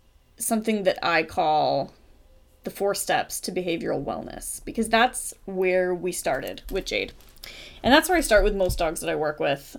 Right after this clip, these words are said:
um, is just examining these four areas of their life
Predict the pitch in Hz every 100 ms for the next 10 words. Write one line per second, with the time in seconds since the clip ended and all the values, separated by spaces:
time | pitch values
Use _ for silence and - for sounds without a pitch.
0 | - 180 151 139 143 185 - - - -
1 | - - - - - - - - - -
2 | - - - 220 185 202 202 - - -
3 | 196 190 180 196 208 233 240 240 233 -
4 | 202 190 175 160 185 220 170 175 165 147
5 | 143 151